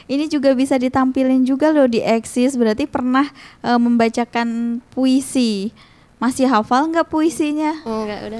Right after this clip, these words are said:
Speaker 1: Oh. <laughs> Itu dulu yang menciptakan puisinya itu puisi sendiri atau membacakan puisi karya orang lain?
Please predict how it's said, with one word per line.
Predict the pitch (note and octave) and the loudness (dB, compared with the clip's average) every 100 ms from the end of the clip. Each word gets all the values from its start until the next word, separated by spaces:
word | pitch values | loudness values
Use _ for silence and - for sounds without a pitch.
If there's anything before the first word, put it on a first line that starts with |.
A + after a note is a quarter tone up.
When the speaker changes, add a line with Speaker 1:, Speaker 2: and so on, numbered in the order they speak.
| B3 - | -10 -6
Speaker 1:
Oh. | D#4 - - - | -6 -6 -16 -4
<laughs> | D#4 D4 D4 - E4+ C#5+ | -2 -2 -2 -6 -8 -4
Itu | C#4 D4+ A#4+ | -2 2 2
dulu | D#4 D#4+ G4 | 2 0 2
yang | G4 E4+ E4 B3 | 2 0 -2 -6
menciptakan | C#4 C4+ C4 C#4+ C#4+ C#4+ C#4 C#4 _ | -6 -6 -4 -4 -4 -6 -8 -8 _
puisinya | - C#4 D4+ C#4 C#4 C#4+ | -8 -6 -6 -6 -6 -6
itu | D4 | -6
puisi | F4 C#4+ C4 B3 | -8 -6 -6 -4
sendiri | A#3+ G#3 F3 F3+ B3 | -6 -6 -6 -6 -4
atau | D4 C4 A#3+ | -4 -4 -4
membacakan | A#3+ A#3 G#3+ G3+ G#3 G3+ B3+ C4 | -2 -2 -4 -4 -8 -6 -6 -6
puisi | B3 A#3 A#3 | -8 -8 -8
karya | A#3+ A3+ G#3+ | -6 -6 -2
orang | G#3+ A3 G#3+ | -2 -4 -6
lain? | A#3 G3+ | -6 -6